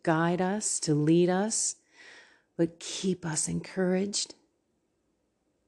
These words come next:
Help us keep motivated. And if we fall, Lord,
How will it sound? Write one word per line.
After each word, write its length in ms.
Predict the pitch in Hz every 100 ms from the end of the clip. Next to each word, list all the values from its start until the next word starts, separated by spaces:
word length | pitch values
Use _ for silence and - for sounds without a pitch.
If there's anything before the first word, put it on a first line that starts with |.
| _ _ _ _ _ _ _ _ _ _ _ _ _ _
Help 400 | - 196 190 185
us 180 | 175 170
keep 320 | - 185 180
motivated. 840 | 170 160 170 175 180 185 196 196 - _ _ _ _ _ _ _ _ _ _ _ _ _ _ _ _ -
And 160 | 180 -
if 300 | 226 220 190
we 140 | 202
fall, 520 | 185 - 180 185 202
Lord, 500 | 190 190 196 208 220